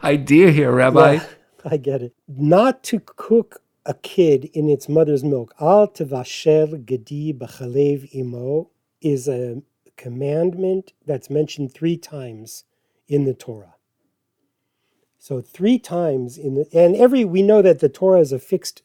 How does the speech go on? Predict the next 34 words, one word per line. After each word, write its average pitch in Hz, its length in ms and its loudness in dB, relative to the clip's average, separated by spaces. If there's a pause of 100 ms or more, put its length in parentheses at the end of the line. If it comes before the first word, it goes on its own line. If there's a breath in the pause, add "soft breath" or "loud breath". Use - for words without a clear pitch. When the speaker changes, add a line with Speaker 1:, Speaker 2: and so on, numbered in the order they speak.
Speaker 2:
document. 160 560 -2
Every 165 300 0
letter, 143 540 -2 (180 soft breath)
every 156 240 -4
word 143 400 -2
is 120 140 -10
significant. 143 640 -4 (260 soft breath)
Any 196 260 4
phrase 165 560 0
of 127 120 -10
the 135 80 -4
Torah 151 320 -4
that's 131 180 -10
gonna 147 220 0
be 143 120 -6
repeated 131 680 -4 (280 soft breath)
must 180 580 2 (600)
be 160 440 -4
full 202 360 0
of 135 100 0
meaning 147 600 0
and 127 300 -8 (440)
and, 123 320 -8
uh, 123 320 -10 (100)
and 127 180 -8
significant. 139 640 -2
So 127 180 -6
if 123 180 -14
one, 156 220 0
if 139 120 -10
a 127 80 -10
phrase 185 500 0
is 123 160 -10
repeated 147 520 -6